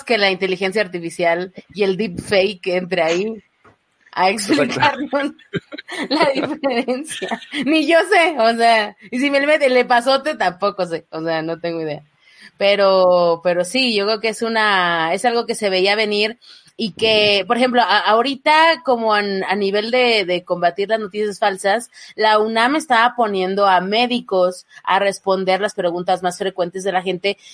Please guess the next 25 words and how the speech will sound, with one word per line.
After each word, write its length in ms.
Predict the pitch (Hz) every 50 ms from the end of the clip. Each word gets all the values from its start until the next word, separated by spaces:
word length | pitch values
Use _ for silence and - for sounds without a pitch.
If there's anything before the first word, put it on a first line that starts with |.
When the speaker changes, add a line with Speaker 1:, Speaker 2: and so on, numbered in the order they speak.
| - -
Speaker 1:
también, 520 | - 214 214 226 220 226 214 214 226 226 - -
eh, 240 | 190 185 175 175 170
para 300 | - 175 165 160 160 160
bajar 380 | 170 - - 196 202 214 226
las 180 | 240 226 208 -
cifras 440 | 233 214 - 226 220 214 208 202 180
de 120 | 202 180
gente 320 | - 214 202 190 - 214 196
que 200 | - 185 180 175
cifre, 560 | - - 202 180 - 196 196 196 185 175 180 _ - _ _
que 140 | - 208 180
sufre 240 | 233 220 220 226 226
ansiedad, 480 | 226 240 247 233 208 202 185 196 214 - _ _ _ _ _ _ _ _ -
em, 760 | - 202 185 185 180 175 170 165 165 165 156 151 139 98 - _ _ _ _ _ _ _ _ - - _ - 196
porque 240 | 220 220 - 214 -
todos 180 | 226 226 226
los 140 | 226 214 -
call 140 | - 214 202
centers, 380 | - 220 208 185 214 202 -
la 220 | - 185 165 165 156
gente 300 | - 208 196 190 208 202
no 100 | 202 202
se 160 | - - 202
ha 80 | 185 190
dado, 880 | 185 180 175 180 185 185 185 180 175 170 165 165 160 156 151 147